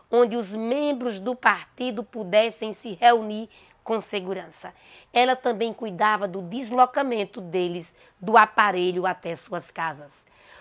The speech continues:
Como não era dirigente, não precisou entrar naquele momento na clandestinidade. Nos dias que se seguiram ao golpe, Elza deu abrigo a Maurício Grabois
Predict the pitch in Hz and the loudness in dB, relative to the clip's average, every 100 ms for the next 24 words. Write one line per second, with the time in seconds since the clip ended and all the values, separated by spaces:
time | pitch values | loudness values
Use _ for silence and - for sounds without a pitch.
0 | - _ - 311 330 311 277 247 220 208 | -20 _ 0 2 4 2 2 4 4 4
1 | 190 180 175 160 143 226 202 - 175 _ | 0 -4 -6 -8 -2 0 0 -6 -14 _
2 | - _ 226 233 240 - 247 240 - 269 | -20 _ -6 -4 -4 -8 -10 -10 -12 -12
3 | 190 185 175 - 190 196 - 185 156 - | -6 -6 -6 -6 -8 -6 -4 -4 -4 -8
4 | 180 175 - 220 220 226 196 180 170 175 | -8 -8 -6 -6 -6 -6 -4 -6 -6 -12
5 | - - 170 170 165 160 160 - 160 160 | -14 -10 -10 -10 -14 -12 -14 -14 -16 -14
6 | 151 - _ 214 247 247 165 165 240 240 | -16 -18 _ -8 -4 -6 -8 -8 -4 -2
7 | 214 - - 185 233 185 - 202 156 208 | -2 -4 -12 -12 -14 -12 -10 -8 -8 -8
8 | 220 190 185 165 160 147 180 180 165 - | -4 -2 -2 -4 -6 -4 -2 0 -4 -12
9 | 151 - _ _ - 185 196 180 180 151 | -16 -16 _ _ -2 0 0 -2 -6 -4
10 | 180 175 156 147 180 202 175 185 - 180 | -2 -2 -2 -6 -12 -12 -14 -16 -6 -6
11 | 175 175 180 220 214 - 233 226 247 175 | -2 -2 -2 -6 -10 -10 -8 -4 -2 -2
12 | 170 160 147 | -4 -6 -10